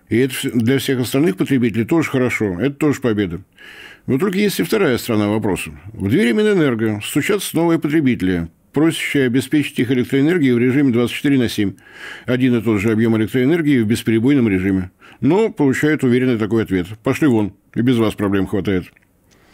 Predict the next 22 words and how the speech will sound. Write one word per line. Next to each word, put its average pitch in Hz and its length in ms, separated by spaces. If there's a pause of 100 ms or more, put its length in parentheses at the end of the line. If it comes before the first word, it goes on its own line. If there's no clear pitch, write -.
(540)
Это 151 160
говорит 185 220
о 185 80
чем 190 220
угодно, 131 380
но 101 120
только 139 240
не 139 100
о 135 60
положительном 147 520
результате 131 480
реформ 131 380
рао 135 240
Е 131 200
С 120 100
России, 113 600
реализованных 92 600
в 85 40
две 95 140
тысячи 90 300
восьмом 104 520
году 143 320